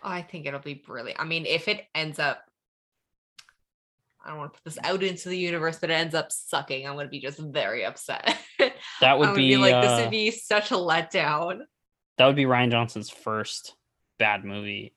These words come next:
Speaker 2: if, if it was bad, I would say. I don't think he's
Speaker 1: Okay.
Speaker 2: made a single
Speaker 1: Right.
Speaker 2: bad thing before.
Speaker 1: I don't think he has. Sequel haters,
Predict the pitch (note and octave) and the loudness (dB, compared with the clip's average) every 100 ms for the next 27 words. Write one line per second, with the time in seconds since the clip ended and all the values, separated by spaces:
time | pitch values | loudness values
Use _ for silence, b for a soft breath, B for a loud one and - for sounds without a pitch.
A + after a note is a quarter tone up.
0 | _ A#2 - - A#2 - E2 G#2+ G#2+ - | _ -14 -14 -12 -12 -8 -8 -8 -8 -6
1 | G#2+ G#2+ - _ _ _ _ _ _ A#2+ | -6 -8 -14 _ _ _ _ _ _ -4
2 | A2 G#2+ - G#2 G#2+ G#2+ A2+ G#2+ A#3+ A2 | -2 -2 -4 -2 0 -2 -2 -2 -2 -2
3 | G#3+ C3+ G#2 - - A2 - G#2+ G#2 G#2+ | -2 -2 -4 -6 -12 -12 -10 -8 -8 -8
4 | G#2 - G#2 G2+ - - G2+ G2 - C#4+ | -10 -8 -10 -10 -12 -10 -8 -10 -12 -12
5 | D#4 C4 G#3 F3+ E3 F#3 C4 D3 B2+ - | -12 -12 -10 -10 -8 -6 -8 -10 -12 -18
6 | _ _ _ _ _ _ _ _ _ _ | _ _ _ _ _ _ _ _ _ _
7 | _ _ _ _ _ _ _ _ _ _ | _ _ _ _ _ _ _ _ _ _
8 | _ _ _ _ _ - - A#3+ A#3 A3+ | _ _ _ _ _ -12 -2 0 2 0
9 | A3 G3+ G3+ G#3 G#3 | 2 2 2 0 -4